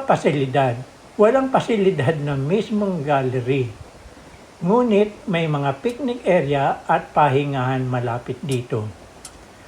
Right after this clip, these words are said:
Ang tahimik at nakakaaliw na lakaran na ito ay perpekto para sa mga mahilig sa kalikasan, pamilya at sino mang naghahanap ng kapayapaan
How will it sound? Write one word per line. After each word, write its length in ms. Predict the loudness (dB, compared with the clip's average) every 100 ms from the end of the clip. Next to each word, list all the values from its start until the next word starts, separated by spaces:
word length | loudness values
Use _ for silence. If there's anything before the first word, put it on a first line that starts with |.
| -20 -4
Ang 160 | 0 0 2
tahimik 560 | 2 2 2 0 -2 -2
at 160 | -2 0
nakakaaliw 800 | 0 2 2 0 0 0 2 0 0
na 80 |
lakaran 560 | 0 0 2 2 2 0
na 160 | 0 -4
ito 400 | -4 -2 -2 -6 -12 -20 -20 -20 -20 0
ay 240 | 2 4 0 -8 -20 -20 -10
perpekto 880 | 2 2 2 0 2 2 0 2 2 2
para 320 | 2 2 -2
sa 240 | -2 0
mga 400 | 0 -2 -2 -2
mahilig 640 | -2 -4 -2 -2 0 -2 -4
sa 160 | -12
kalikasan, 1080 | -6 -4 -4 -6 -4 -6 -4 -6 -6 -12 -18 -20 -20 -8
pamilya 800 | -2 0 0 0 4 4 4 0
at 240 | -4 -6 -6
sino 320 | -4 0 2
mang 320 | 2 2 0
naghahanap 800 | -2 -2 -2 -2 -2 0 0 -2
ng 180 | -4 -2 0
kapayapaan 960 | 0 0 0 0 2 2 0 -6 -6